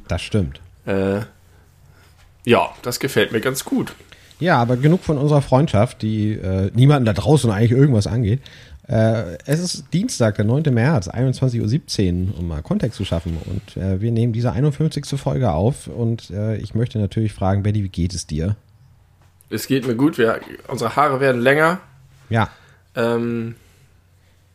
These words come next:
Speaker 2: du hast einen Friseurtermin, ich nicht. Aber das wollte ich eigentlich gar nicht erzählen. Das ist keine Antwort auf die Frage, wie geht es dir?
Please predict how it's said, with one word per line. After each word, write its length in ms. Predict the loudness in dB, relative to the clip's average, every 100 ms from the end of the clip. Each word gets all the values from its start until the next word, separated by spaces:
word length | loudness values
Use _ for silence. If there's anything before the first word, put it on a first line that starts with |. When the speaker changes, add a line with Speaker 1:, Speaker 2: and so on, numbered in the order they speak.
| _ _ _
Speaker 2:
du 200 | -6 -2
hast 140 | -2 -4
einen 80 |
Friseurtermin, 580 | -4 2 2 2 -2 -2
ich 180 | -2 0
nicht. 280 | -2 -2 -2
Aber 160 | 0
das 160 | 0 -2
wollte 160 | -4 -4
ich 60 |
eigentlich 160 | -6 -4
gar 80 | -6
nicht 100 | -6
erzählen. 220 | -8 -8
Das 80 | -6
ist 40 |
keine 220 | -4 -2
Antwort 260 | -2 -4 -8
auf 120 | -8
die 80 | -10
Frage, 280 | -4 -4 -4
wie 100 | -6
geht 180 | -8
es 100 | -8
dir? 140 | -8